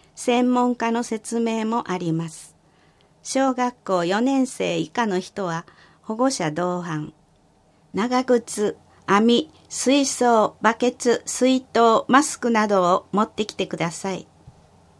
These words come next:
なお、天候などにより中止の時は、当日午前八時頃に市ホームページでお知らせします。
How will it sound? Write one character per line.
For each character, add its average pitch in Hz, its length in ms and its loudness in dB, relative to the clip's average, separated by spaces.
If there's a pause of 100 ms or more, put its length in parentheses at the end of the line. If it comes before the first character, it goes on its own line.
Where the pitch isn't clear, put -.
(280)
な 226 260 2
お、 202 100 -6 (360)
天 285 260 4
候 262 240 0
な 247 200 0
ど 208 120 -2
に 175 240 2
よ 180 140 0
り 185 220 -6
中 247 200 2
止 262 180 -2
の 247 140 0
時 240 380 -4
は、 170 220 -4 (460)
当 226 220 2
日 220 420 -4 (280)
午 240 180 2
前 196 260 0
八 226 380 -6
時 247 140 -4
頃 202 300 -2
に - 200 -6 (240)
市 - 360 -6
ホ 262 200 0
ー 277 40 0
ム 269 160 0
ペ 254 220 -2
ー 196 60 -4
ジ 156 140 -8
で 151 100 -4
お 165 80 -4
知 165 140 -8
ら 180 100 -6
せ 175 140 -10
し 170 180 -8
ま 165 200 -6
す。 - 260 -20